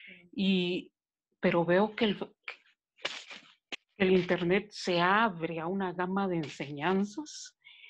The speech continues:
Speaker 2: y, y yo aquí sin hacer nada, no, no, no, tengo que conectarme. Y es por medio de un programa, no, es que es en serio,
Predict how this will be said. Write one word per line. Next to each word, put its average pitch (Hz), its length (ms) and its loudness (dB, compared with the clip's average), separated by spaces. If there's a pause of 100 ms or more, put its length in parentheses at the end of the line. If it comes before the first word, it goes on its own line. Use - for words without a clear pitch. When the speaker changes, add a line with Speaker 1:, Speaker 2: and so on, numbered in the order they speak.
(440)
Speaker 2:
y, 196 440 -12
y 202 140 -4
yo 247 140 4
aquí 254 280 0
sin 247 240 2
hacer 240 340 0
nada, 254 300 4
no, 165 240 4
no, 143 140 -2
no, 120 160 -6
tengo 160 220 -4
que 233 180 -4
conectarme. - 480 -6 (1040)
Y 202 80 -2
es - 80 -2
por - 200 2
medio 214 340 2
de 185 200 2
un 208 280 4
programa, 190 680 4
no, 285 400 -2
es - 120 -8
que - 120 -18
es - 160 -18
en - 80 -20
serio, - 400 -8